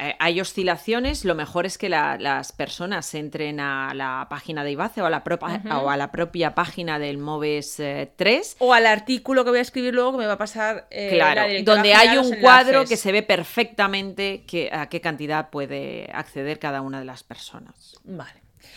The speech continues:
Speaker 1: O
Speaker 2: Bueno,
Speaker 1: empresas.
Speaker 2: entonces, y teniendo en cuenta que cada vez hay más vehículos, eh, más económicos, que hay algunos hasta por veinte y pico mil euros, pues oye, entre tota pedra fa pared.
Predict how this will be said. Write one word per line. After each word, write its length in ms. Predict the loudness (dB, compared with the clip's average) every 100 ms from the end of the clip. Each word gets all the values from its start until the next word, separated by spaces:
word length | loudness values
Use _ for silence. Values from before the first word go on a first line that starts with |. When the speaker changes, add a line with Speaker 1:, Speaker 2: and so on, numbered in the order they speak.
| -8
Speaker 1:
O 80 | -2
Speaker 2:
Bueno, 120 | -2
Speaker 1:
empresas. 380 | -2 -12 -14 -20 -20 -20 -10
Speaker 2:
entonces, 340 | -8 -6 -8
y 60 | -10
teniendo 300 | -10 -10 -10
en 80 | -6
cuenta 300 | -6 -6 -8
que 120 | -8
cada 140 | -8
vez 120 | -8 -10
hay 80 |
más 300 | -10 -10 -12 -12
vehículos, 600 | -10 -10 -8 -8 -8 -8
eh, 520 | -6 -4 -4 -6 -10 -14
más 260 | -14 -14
económicos, 600 | -14 -12 -8 -8 -8 -8
que 80 | -6
hay 60 | -6
algunos 260 | -6 -10
hasta 200 | -12 -14
por 120 | -14 -16
veinte 200 | -16 -18
y 20 |
pico 200 | -18 -16
mil 160 | -10
euros, 440 | -6 -4 -4 -4 -8
pues 200 | -20 -18
oye, 160 | -16 -14
entre 920 | -16 -14 -14 -12 -12 -10 -10 -10 -10
tota 220 | -8 -8 -6
pedra 220 | -8 -8
fa 140 | -12
pared. 300 | -16 -18 -20